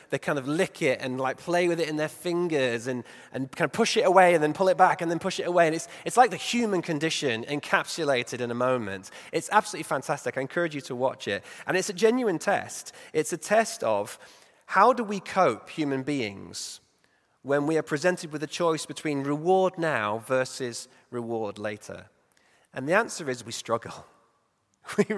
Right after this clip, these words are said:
really, really struggle. It's called delaying gratification. And it's not something that we're very good at.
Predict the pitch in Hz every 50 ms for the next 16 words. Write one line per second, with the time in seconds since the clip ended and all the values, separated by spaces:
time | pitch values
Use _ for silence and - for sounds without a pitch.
0 | 170 - 160 147 147 131 127 131 - - - 107 113 220 - - 120 123 120 113
1 | 107 107 101 104 104 101 104 - _ _ _ _ _ _ _ _ - - - -
2 | 131 123 117 92 98 113 131 - - - 214 214 226 226 156 - 175 165 160 160
3 | 160 160 165 160 156 151 151 147 131 127 139 135 127 - - - 127 - - 123
4 | 113 113 - - - 90 90 95 98 101 _ _ _ _ _ _ _ _ _ _
5 | _ _ _ 143 143 143 143 - 175 185 220 226 - - 220 196 - 170 151 147
6 | 143 - 123 143 139 127 123 117 120 120 113 120 143 185 226 240 190 135 98 95
7 | - - - -